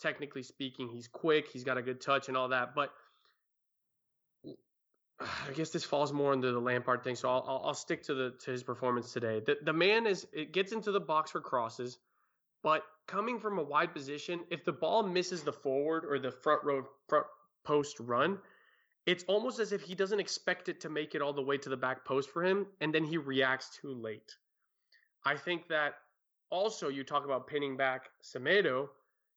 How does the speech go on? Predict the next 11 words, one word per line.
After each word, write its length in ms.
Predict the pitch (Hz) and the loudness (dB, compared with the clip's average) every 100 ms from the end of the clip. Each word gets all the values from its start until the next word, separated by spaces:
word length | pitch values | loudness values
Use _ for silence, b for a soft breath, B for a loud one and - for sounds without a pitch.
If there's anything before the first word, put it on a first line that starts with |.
| - | -10
Timo 280 | 240 262 262 | -4 0 0
Werner 320 | 170 226 226 185 | 0 2 2 2
is 160 | 139 | -2
not 340 | 151 175 214 - - _ _ | -4 0 0 0 -8 _ _
a, 280 | 151 151 143 - | -4 -2 -4 -4
a 80 | 143 | -4
one 480 | 139 143 175 202 190 | -4 0 4 4 4
v 160 | 180 170 | 0 -4
one, 580 | 135 160 170 175 175 160 b b _ | 0 4 4 4 0 -4 b b _
break 380 | 160 170 180 170 | 0 2 2 -2
your 180 | 160 | -8